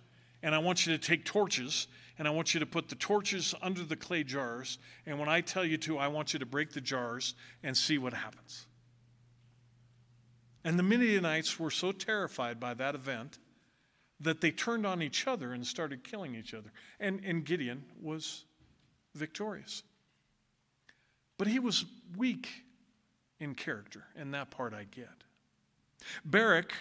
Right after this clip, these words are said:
uh, was another guy who it was during the period of the judges, and, and Deborah, a lady, was the judge of Israel at the time.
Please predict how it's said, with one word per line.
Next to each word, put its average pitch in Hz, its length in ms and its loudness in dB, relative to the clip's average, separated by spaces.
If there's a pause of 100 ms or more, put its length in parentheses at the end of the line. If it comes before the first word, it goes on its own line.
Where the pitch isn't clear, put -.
(160)
uh, 143 220 2
was 143 240 2
another 151 380 2
guy 123 480 -2 (460)
who 175 380 -2
it 151 140 -2
was 147 320 2 (160)
during 160 300 2
the 135 80 -6
period 160 400 2
of 117 200 -6
the 127 80 -4
judges, 139 600 0 (340)
and, 180 280 0
and 170 260 0
Deborah, 165 580 2
a 151 120 -2
lady, 151 640 0 (120)
was 139 360 0
the 123 160 -4
judge 131 420 2
of 123 160 -6
Israel 127 760 -2
at 127 200 -4
the 117 80 -10
time. 117 480 -6